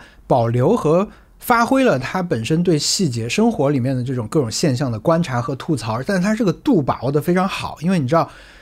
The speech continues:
呃，它有一个剧叫《柱柱》啊，那个也是他写的剧，那个里面经常就是整集就基于一个他的观察来产生讨论啊，就是好多同时想太多的人在那里争论到底是谁想的是对的，就是那种是有点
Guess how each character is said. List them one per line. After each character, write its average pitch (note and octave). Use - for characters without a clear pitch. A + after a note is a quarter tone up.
呃， B2
它 E3+
有 D3
一 A#2+
个 D3
剧 D3
叫 C#3
《柱 A#3
柱》 A#2+
啊， -
那 G3
个 G#3
也 C3
是 A2+
他 C#3+
写 G#2+
的 G2+
剧， C3
那 A3+
个 A#3
里 C3+
面 G#2+
经 A#3
常 D3
就 D3+
是 D3+
整 G#2+
集 A2
就 F#3
基 G#3+
于 D3
一 B2
个 D#3+
他 D#3+
的 D3
观 C#3+
察 A2
来 A2+
产 A#2
生 B2
讨 -
论 B2+
啊， A#2+
就 C#3
是 D3
好 C#3+
多 A3+
同 F3+
时 F3
想 A#2+
太 E3
多 E3
的 D#3
人 A#2+
在 D#3+
那 D3
里 A2+
争 G3
论 F3+
到 D3
底 B2
是 C3+
谁 A#2+
想 A2+
的 G#2+
是 C3
对 F3
的， G2+
就 C#3
是 D3
那 F#3+
种 A2+
是 C3
有 B2
点 C#3